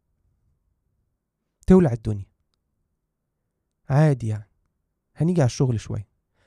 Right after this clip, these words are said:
والسياق ده حياتي يا جماعة، ما نقدرش أعممه على الناس كلها، لأن أنا طبيعة شغلي أنا صاحب الشغل. فتقصيري في الشغل بي-، بي-، بيسبب خسائر، ولكن عندي الاختيار ده، إن أنا أقلل من حجم الشغل اللي أنا بعمله،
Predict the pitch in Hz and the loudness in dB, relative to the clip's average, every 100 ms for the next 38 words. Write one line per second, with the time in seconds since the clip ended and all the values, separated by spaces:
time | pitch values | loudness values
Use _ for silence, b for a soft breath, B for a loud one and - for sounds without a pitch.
0 | _ _ - 156 - 220 196 214 170 185 | _ _ -2 0 2 0 2 0 2 2
1 | - 147 143 190 170 147 - 180 - 131 | 2 0 2 2 2 0 0 -2 0 0
2 | 131 170 151 135 180 160 180 180 165 202 | 0 2 2 0 -2 0 0 2 0 0
3 | 190 185 208 - 196 185 190 196 180 156 | 0 0 0 0 0 0 0 -2 -4 -6
4 | - 147 - 185 113 - _ _ _ _ | -6 -4 -2 -2 -4 -14 _ _ _ _
5 | _ _ _ _ _ _ _ _ - 151 | _ _ _ _ _ _ _ _ 0 2
6 | 165 - 226 247 208 170 - 196 233 170 | 2 2 2 2 4 4 6 6 8 6
7 | 147 143 143 135 135 131 135 131 190 196 | 6 2 0 -4 -6 -4 -4 0 0 2
8 | 180 - 147 165 175 196 214 180 143 139 | -2 0 0 4 4 4 2 0 2 2
9 | 185 202 151 175 214 160 139 139 135 - | 2 2 2 2 2 0 -2 0 0 -2
10 | - 151 156 127 117 - _ _ _ _ | 0 0 0 0 -2 -4 _ _ _ _
11 | _ _ _ _ _ - 131 143 160 165 | _ _ _ _ _ -4 0 2 2 0
12 | - _ _ _ _ _ _ - - 175 | -4 _ _ _ _ _ _ -4 2 4
13 | 170 135 123 117 156 147 131 151 143 131 | 4 2 0 -2 -2 -2 0 0 2 2
14 | 139 143 117 120 160 226 | 2 2 2 2 2 0